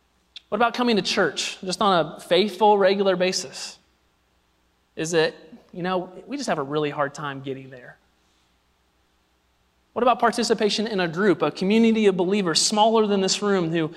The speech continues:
know you well, who hold you accountable, that you speak into and encourage and one another to walk with Christ? "Ah, it just doesn't fit in my schedule."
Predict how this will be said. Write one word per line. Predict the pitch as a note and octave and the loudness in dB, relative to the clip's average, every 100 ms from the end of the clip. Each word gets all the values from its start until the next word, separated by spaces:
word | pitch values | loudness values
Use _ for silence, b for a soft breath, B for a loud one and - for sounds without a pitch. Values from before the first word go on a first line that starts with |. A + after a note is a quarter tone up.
| B | B
know | F3+ G#3 A3+ | 2 4 4
you | G3+ G3+ | 2 0
well, | F#3 G3 E3 D3+ | 4 6 6 4
who | F3+ F3 B B | -2 -4 B B
hold | G3+ A3+ | 4 4
you | G#3+ G#3 | 4 2
accountable, | G#3+ G#3 G#3+ F#3+ D#3+ | 0 0 2 4 4
that | E3 G3 | 4 2
you | G#3 | 4
speak | A#3+ B3+ A3+ A3 | 2 2 -2 0
into | G#3+ - F3 | 0 0 0
and | |
encourage | E3 D#3+ A3+ A#3 G3+ | 0 0 2 4 4
and | E3+ E3 F3 | 0 -4 -6
one | F#3+ F#3 G#3 | -2 2 4
another | G#3 G3 F#3 | 4 2 0
to | F#3+ | 2
walk | G3 G3+ | 2 2
with | G3 F3+ | -2 -4
Christ? | G#3 F3 C3+ - - _ _ _ _ _ _ _ _ _ _ | 0 0 0 -10 -14 _ _ _ _ _ _ _ _ _ _
"Ah, | G#3 G3+ | -10 -6
it | G3 | -6
just | F#3+ | -6
doesn't | F#3+ D#3 - | -6 -8 -10
fit | G3 - | -12 -12
in | |
my | C#3 | -14
schedule." | B2+ - - D#3+ C3+ C3+ - | -10 -10 -8 -8 -8 -14 -20